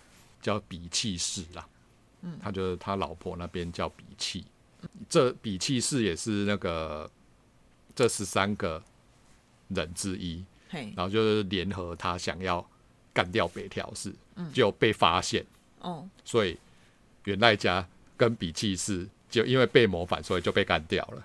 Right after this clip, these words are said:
Speaker 1: <laughs> 对，对，对。所以为什么会他后来传给他四，呃，第四个小孩，就是因为啊，就是他想要恢复自己的权利，就联合比气氏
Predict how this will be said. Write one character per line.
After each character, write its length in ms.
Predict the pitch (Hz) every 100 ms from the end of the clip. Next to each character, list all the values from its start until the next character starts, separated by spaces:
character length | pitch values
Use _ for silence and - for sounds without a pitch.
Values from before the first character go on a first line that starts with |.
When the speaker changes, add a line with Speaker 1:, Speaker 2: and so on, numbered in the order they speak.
| -
Speaker 1:
<laughs> 720 | - - - - _ - -
对， 120 | -
对， 120 | 73 76 -
对。 80 | 117 - -
所 160 | - 139
以 40 |
为 140 | 165 151
什 120 | 135
么 140 | 113
会 180 | 139 131
他 220 | - 110
后 160 | 135 117
来 220 | 87 90 - -
传 160 | - 107
给 160 | 104
他 160 | 107 101
四， 400 | - 117 92 85 -
呃， 240 | 104 90 90
第 180 | 117
四 180 | 110 110
个 140 | - 85
小 220 | 78 -
孩， 160 | 85
就 120 | 80 95
是 140 | 98
因 100 | 92
为 60 | -
啊， 120 | 95
就 140 | 101 98
是 100 | 98
他 160 | 110
想 220 | 104 78
要 280 | 82 90 82 - -
恢 220 | - 101 101
复 180 | 127
自 120 | 113 110
己 60 |
的 80 | 87
权 220 | - 87
利， 140 | 98 92
就 160 | 98
联 180 | 90 85
合 180 | 90 82 -
比 100 | 87
气 240 | - 101
氏 260 | 80 -